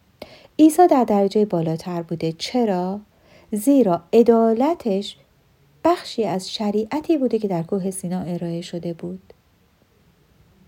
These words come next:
باب ده میگه شریعت تنها سایه از چیزهای خوبه که میاد، نه خود واقعیت. به همین دلیل هرگز نمی‌تونه کسانی رو که پرستش می‌کنن، با قربانی کردنی که سالها این رو تکرار می‌کنند،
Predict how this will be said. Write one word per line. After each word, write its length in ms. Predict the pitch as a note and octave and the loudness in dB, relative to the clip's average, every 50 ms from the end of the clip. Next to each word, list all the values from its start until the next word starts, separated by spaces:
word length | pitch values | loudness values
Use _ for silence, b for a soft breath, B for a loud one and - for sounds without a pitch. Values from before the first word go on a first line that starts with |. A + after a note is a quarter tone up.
| _ _ _ _ _ _ _ _ _ _ _ _ _ _ _ _ _ b b b b b b b b b b b b b | _ _ _ _ _ _ _ _ _ _ _ _ _ _ _ _ _ b b b b b b b b b b b b b
باب 280 | D#4+ F4 F#4+ F#4 F#4 F4 | 8 8 10 8 6 6
ده 320 | - B3+ B3 B3+ B3 - | 6 6 4 4 2 -2
میگه 220 | G3 F#3+ F#3+ F#3+ | -2 0 0 0
شریعت 480 | G#3 - - A#3 A#3 A#3 B3+ - D4 D4+ | 0 0 0 2 2 2 2 0 -4 -8
تنها 360 | - C#4 B3+ A3+ A3 A3+ C4 | -8 -6 -6 -6 -4 -4 -6
سایه 460 | C4 - - A3 G#3 G#3 A3 A#3 A3 | -6 -4 -2 0 2 2 4 4 2
از 160 | G3+ F#3+ - - | 2 0 -2 -6
چیزهای 340 | F#3+ F3+ - - G3 G3 | -8 -6 -4 -2 -2 -2
خوبه 340 | F3+ - - A3 F#3+ F#3+ F3+ | -2 -2 -2 -2 0 0 -2
که 160 | F3+ - F#3 | -2 -4 -6
میاد، 500 | F3 E3+ F3+ F#3+ F#3 F3+ E3+ D#3+ D#3+ E3 - - A#3 | -6 -4 -4 -2 -2 -2 -2 -2 -4 -6 -8 -4 -4
نه 100 | B3 C4+ | -4 -2
خود 260 | - - F#3 D#3+ D#3 | -2 -2 -2 -2 -2
واقعیت. 640 | D#3 D#3 E3 E3 E3 E3+ E3+ E3 E3 F3 F3 E3+ E3+ - _ _ - | -2 -4 -4 -6 -6 -6 -6 -6 -4 -6 -6 -8 -10 -12 _ _ -4
به 120 | - G#3 | -4 -4
همین 440 | G3+ - - D4 E4+ F4+ F4+ D4+ A3 | -4 -4 -4 -4 -4 -2 -2 -4 -2
دلیل 360 | G3+ F3+ E3 E3 E3+ E3+ E3+ | -2 -2 -2 -2 -2 -4 -4
هرگز 460 | F3+ G3 A3+ G#3+ G#3+ G#3+ B3+ C4+ C4+ C4+ C#4 | -4 -6 -4 -4 -4 -2 -2 -2 -2 -2 -6
نمی‌تونه 460 | C#4+ C#4 C4 A3+ - G3+ E3+ F3+ F3 | -6 -4 -4 -6 -6 -6 -6 -6 -6
کسانی 520 | - G#3 G3+ F#3 - B3+ C#4 D4+ D4 A#3 | -6 -8 -8 -8 -6 -6 -6 -4 -4 -4
رو 120 | G3 F3 E3 | -4 -4 -4
که 240 | - F3 D#3+ D#3 - B B B B B B B B | -2 -4 -4 -4 -6 B B B B B B B B
پرستش 680 | - B3 A#3+ A#3 A#3 A3+ A3+ - D4+ D#4+ D#4 - - | -2 0 0 2 0 -2 -2 -2 -2 -2 -2 -4 -8
می‌کنن، 600 | D#4 C4+ A3+ - - F#3+ F3+ E3 D#3+ D#3 D#3 D#3 E3 | -6 -6 -6 -4 -4 -6 -4 -4 -4 -6 -6 -4 0
با 140 | - G#3 G#3 | 2 2 2
قربانی 540 | G#3 G#3+ G#3 G#3 F#3+ G#3+ G#3 G3+ F#3+ G3 F#3+ | 4 2 2 2 2 0 0 0 0 -2 -4
کردنی 640 | F#3+ - - G3+ G3 G3 F#3 F#3 A3+ C4 C#4 C#4 A#3 | -6 -8 -10 -6 -6 -6 -4 -2 -2 -2 -2 -4 -6
که 140 | - F3 | -6 -6
سالها 760 | F3+ - - - A3 G#3+ A3 G#3+ G#3+ G#3+ A3 G#3 - D4+ D#4 D#4+ | -6 -6 -6 -4 -2 0 2 2 2 0 0 -2 0 2 2 2
این 300 | D#4+ C4+ A#3 G3+ F#3 F#3 | 2 2 -2 -4 -4 -4
رو 180 | F#3 F3+ F3+ E3+ | -2 -2 -2 -2
تکرار 560 | - - F3 E3+ - - - F3 E3+ E3+ E3 | -4 -6 -8 -8 -8 -6 -4 -4 -4 -4 -4
می‌کنند، 1000 | D#3+ E3 E3+ E3+ - - F3 E3+ E3 F3+ G3 G#3 G#3+ G#3+ A3 A3 A3+ - A#3+ A#3 | -6 -8 -10 -12 -12 -10 -10 -8 -6 -4 -2 -2 -2 -2 -4 -6 -4 -6 -6 -6